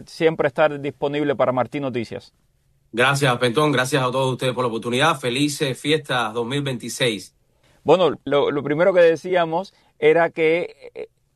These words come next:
Speaker 1: esto era algo inédito, era algo que por primera vez se hacía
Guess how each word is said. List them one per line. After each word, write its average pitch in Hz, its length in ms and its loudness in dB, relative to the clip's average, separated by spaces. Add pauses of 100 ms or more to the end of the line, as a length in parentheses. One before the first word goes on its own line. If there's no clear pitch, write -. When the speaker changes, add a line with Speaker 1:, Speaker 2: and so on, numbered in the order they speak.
Speaker 1:
esto 165 300 -2
era 185 160 4
algo 196 380 -2
inédito, 147 680 -2
era 143 240 4
algo 180 240 -2
que 147 140 -2
por 135 200 -2
primera 151 540 0
vez 175 220 2
se 165 160 -4
hacía 127 640 -4